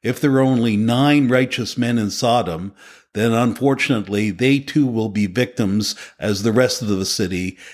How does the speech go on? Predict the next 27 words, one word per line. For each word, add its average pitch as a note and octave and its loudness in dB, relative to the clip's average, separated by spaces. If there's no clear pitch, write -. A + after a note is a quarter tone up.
and G#2 0
its G#2 -2
wicked A#2 0
inhabitant-, G2 -2
inhabitants F#2+ -4
are F2+ -4
killed. E2+ -6
Alas, B2+ 2
this - -2
is A#2 0
how A#2 2
God A2+ 2
operates. F2+ -4
Christians, A2 -2
dear A2 -2
Christians, G#2 -2
this C3 0
is C3 2
in A#2+ 2
the G#2+ -2
book F#2+ -4
on G#2 0
which A2 -4
your G#2 -4
religion G2+ -2
is F#2 -4
based. F#2+ -4